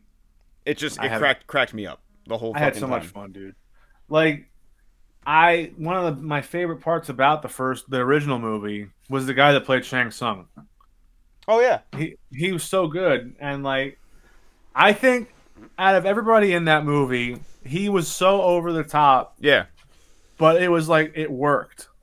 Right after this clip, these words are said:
Speaker 2: in that
Speaker 1: Yeah.
Speaker 2: movie. Like,
Speaker 1: You talking about, sorry, in the original or this one?
Speaker 2: The, the original one.
Speaker 1: Yeah, in the original one, he was over the fucking top. But
Speaker 2: Over the,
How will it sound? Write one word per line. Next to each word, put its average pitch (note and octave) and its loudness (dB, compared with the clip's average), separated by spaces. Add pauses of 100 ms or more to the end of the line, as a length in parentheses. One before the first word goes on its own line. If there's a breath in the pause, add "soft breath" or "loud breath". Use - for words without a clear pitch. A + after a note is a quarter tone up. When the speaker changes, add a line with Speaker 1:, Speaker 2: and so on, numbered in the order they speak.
(1200)
Speaker 2:
in C#3+ -4
that B2+ 2
Speaker 1:
Yeah. - 4
Speaker 2:
movie. G2 -10
Like, C3+ -4 (380)
Speaker 1:
You D#3+ -2
talking D#3 4
about, B2+ 0
sorry, A#2+ 0
in A2+ -6
the A#2+ -6
original C#3 -4
or A#2 0
this A2 -4
one? E2 -14 (260)
Speaker 2:
The, D#3+ 0
the D#3 4
original B2 6
one. - -14 (140)
Speaker 1:
Yeah, A#3+ 10
in D#3+ 6
the G3 2
original B3 -2
one, E3+ -2
he E3 -4
was D3+ -4
over C#3+ 0
the G2 -8
fucking E2+ -12
top. F2 -14 (400)
But D3 4
Speaker 2:
Over D#3 4
the, C3+ -2